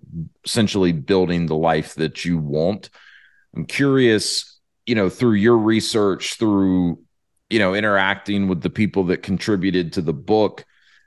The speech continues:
are there any, like, tangible, I guess, exercises, I would say, that, you know, you're incorporating into your life, your routine,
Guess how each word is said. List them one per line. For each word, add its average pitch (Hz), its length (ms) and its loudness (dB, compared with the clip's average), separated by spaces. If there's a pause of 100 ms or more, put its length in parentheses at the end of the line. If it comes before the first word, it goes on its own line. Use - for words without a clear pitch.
(260)
are - 140 2
there 107 200 2
any, 123 640 0 (440)
like, 92 300 -2 (800)
tangible, 104 1300 0 (760)
I 95 60 0
guess, 98 360 -2
exercises, 85 1040 -2
I 71 160 0
would 85 220 -4
say, 85 360 0
that, 80 320 -2 (420)
you 98 100 -2
know, 92 100 2
you're 101 400 4
incorporating 92 920 0
into 87 340 -2
your 92 720 0 (400)
life, 92 640 0
your 87 160 -2
routine, 92 960 0